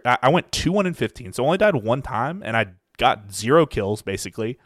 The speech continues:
but I had fifteen assists. I had the <laughs> most assists in the game, uh, playing, playing jungle. Um, bro, I ran at Survivor like it was my mission to just,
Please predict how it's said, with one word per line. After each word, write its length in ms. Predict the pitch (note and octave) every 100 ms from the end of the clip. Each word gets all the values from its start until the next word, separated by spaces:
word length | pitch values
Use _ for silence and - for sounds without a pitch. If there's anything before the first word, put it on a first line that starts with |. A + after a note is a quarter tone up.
| _ _ _ _
but 80 | G#2+
I 40 |
had 120 | A2+
fifteen 340 | - A#2 - D#3+
assists. 640 | E3 F#2+ G#2+ - - -
I 60 | G#2
had 100 | A#2
the 60 |
<laughs> 0 |
most 280 | A2+ A2+ A2+
assists 300 | C#3 - B2+
in 80 | D3
the 60 | C3+
game, 260 | F#2+ G2+ A2+
uh, 160 | G2 F#2+
playing, 340 | A2+ G2+ G#2+
playing 240 | - G#2 G#2
jungle. 300 | F#2 G2 - _ _ _ _ -
Um, 480 | G#2+ G2+ F#2+ F2 E2+ _ _ _ _ _
bro, 280 | - A#2+ A#2+ -
I 600 | A2 C3+ A#3+ C4+ A3 - _ _ _
ran 340 | - A2 A2+ C3+
at 120 | -
Survivor 640 | - A2+ G2 G2 A2+ B2
like 240 | A#2 G2+ A#2+
it 60 |
was 180 | A2 G#2
my 180 | G#2+ F#2+
mission 540 | F#2 F#2+ - G2 F#2+
to 160 | - G2+
just, 320 | G2+ G2 -